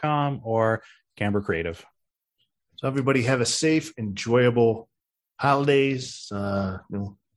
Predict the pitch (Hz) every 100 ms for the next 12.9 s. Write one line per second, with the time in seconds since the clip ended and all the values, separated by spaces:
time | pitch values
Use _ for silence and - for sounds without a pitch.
0 | _ _ - 151 147 135 151 147 156 143
1 | 123 135 127 135 127 123 139 135 107 -
2 | 135 135 135 135 123 _ - - _ -
3 | 220 220 - - _ _ - 175 175 147
4 | 131 - 104 98 101 117 110 117 107 123
5 | 120 113 120 117 113 - - _ _ _
6 | - 165 170 190 185 156 - 160 160 156
7 | 143 139 143 - 143 131 117 120 110 104
8 | 101 98 92 - - - - - - -
9 | 151 131 120 104 - 110 110 110 113 113
10 | 92 - 98 95 87 - 98 85 82 85
11 | - - - - - - 98 85 90 92
12 | 90 87 87 - 90 - 71 67